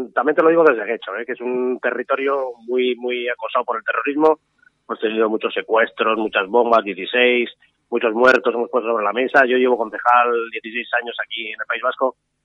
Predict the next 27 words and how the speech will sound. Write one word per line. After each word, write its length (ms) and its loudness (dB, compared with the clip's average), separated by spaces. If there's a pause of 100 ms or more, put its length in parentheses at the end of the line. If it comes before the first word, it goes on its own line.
en 160 -2
Guecho, 280 2
peleándome, 560 4 (460)
y 240 0
yo 120 8
no 120 10
me 120 8
veo 160 4
que 80 4
hayamos 260 0 (160)
perdido, 420 -4
los 140 -10
que 60 -14
tengo 180 2
yo 80 4
cerca. 320 -4 (260)
Que 60 -4
algunos 380 2
haya 160 2
ido, 120 2
hombre, 200 -6
el 100 -12
Partido 320 -4
Popular 240 2
es 60 -2
muy 120 -2
grande, 360 -4